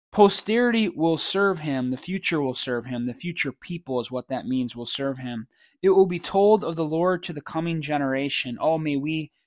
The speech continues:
continue to tell of Jesus Christ, our risen Lord. "They will come and will declare his righteousness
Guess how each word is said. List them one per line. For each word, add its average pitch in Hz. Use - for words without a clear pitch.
continue 175
to 165
tell 131
of 123
Jesus 143
Christ, 127
our 123
risen 131
Lord. 113
"They 170
will 156
come 185
and 170
will 143
declare 165
his 165
righteousness 131